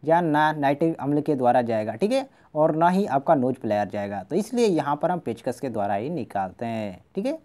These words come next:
थोड़ा सा आपको भ्रमित करने के लिए मैंने ये कहा कि आपका पेचकस यहाँ पर नहीं होगा। ठीक है, लेकिन आपको यहाँ पर कन्फ्यूजन होने की कोई ज़रूरत नहीं है, यहाँ पर बी ही ऑप्शन आपका करेक्ट हो जाएगा। आगे बढ़ते हैं क्वेश्चन नंबर उनतालीस पे।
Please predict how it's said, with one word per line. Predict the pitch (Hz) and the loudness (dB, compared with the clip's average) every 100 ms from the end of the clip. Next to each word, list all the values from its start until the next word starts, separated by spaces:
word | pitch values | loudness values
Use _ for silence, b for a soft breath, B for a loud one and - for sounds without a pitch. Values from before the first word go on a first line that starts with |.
| b b | b b
थोड़ा | - 120 | -2 0
सा | 131 151 | 4 2
आपको | 185 | 4
भ्रमित | 156 151 175 175 | 2 4 2 4
करने | 165 175 | 4 4
के | 170 | 0
लिए | 185 | 0
मैंने | 165 135 143 | 2 0 0
ये | 117 139 175 | 0 0 -2
कहा | 160 165 151 | 0 2 2
कि | - - 123 | -2 -4 -2
आपका | 110 147 143 | 0 -2 -2
पेचकस | 120 107 - 117 117 151 160 b b b 117 | -4 -6 -4 -4 -4 -8 -8 b b b -10
यहाँ | 110 113 | -8 -2
पर | 170 - _ _ _ _ - - | -2 -2 _ _ _ _ -18 -10
नहीं | 117 113 95 | -6 -6 -6
होगा। | 92 90 - - - | -8 -8 -10 -12 -6
ठीक | 208 | -4
है, | 226 | 0
लेकिन | 139 160 135 | 0 0 -2
आपको | 127 175 | 0 0
यहाँ | 123 120 | 0 -2
पर | 127 | -4
कन्फ्यूजन | 123 110 127 127 135 131 127 | -4 -2 -4 -4 -4 -8 -6
होने | 113 120 | -4 -4
की | 131 | -4
कोई | 123 113 | -4 -4
ज़रूरत | 123 131 - | -2 -4 -4
नहीं | 139 | -6
है, | 180 - b - | -8 -12 b -6
यहाँ | 220 | -4
पर | - 113 | -2 -2
बी | 110 | -2
ही | 107 117 | -4 -2
ऑप्शन | 101 - 101 | -2 -4 -14
आपका | 95 196 | -8 -8
करेक्ट | 196 190 - | -6 -10 -10
हो | 196 | -12
जाएगा। | 185 180 202 - b b b b b b b | -12 -12 -14 -16 b b b b b b b
आगे | 190 262 | 2 6
बढ़ते | 254 247 | 4 6
हैं | 254 | 4
क्वेश्चन | 254 196 190 160 | 4 2 2 4
नंबर | 147 143 | 4 2
उनतालीस | 131 147 208 226 | 4 4 4 2
पे। | 214 | -2